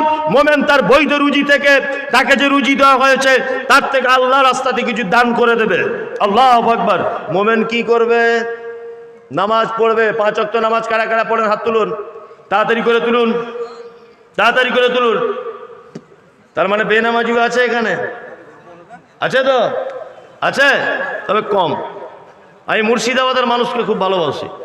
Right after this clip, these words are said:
মুর্শিদাবাদে দুটো জিনিস আছে, খারাপের দিকটাও বেশি আছে একটু, বুঝলেন না?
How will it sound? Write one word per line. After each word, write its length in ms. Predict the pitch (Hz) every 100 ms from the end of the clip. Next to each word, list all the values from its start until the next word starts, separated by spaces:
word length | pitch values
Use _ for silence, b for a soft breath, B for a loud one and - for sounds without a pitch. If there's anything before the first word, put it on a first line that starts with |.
| - - - - _ _ _ _ _ -
মুর্শিদাবাদে 600 | 175 214 233 247 247 247
দুটো 300 | 226 240 240
জিনিস 280 | 233 233 196
আছে, 280 | 196 151 113 - - - - - - - -
খারাপের 440 | - 196 262 269 -
দিকটাও 300 | 285 277 285
বেশি 280 | 285 - 269
আছে 240 | 240 233
একটু, 220 | - - 233 - - - - - 143 139 131 - -
বুঝলেন 260 | 139 190
না? 80 | 226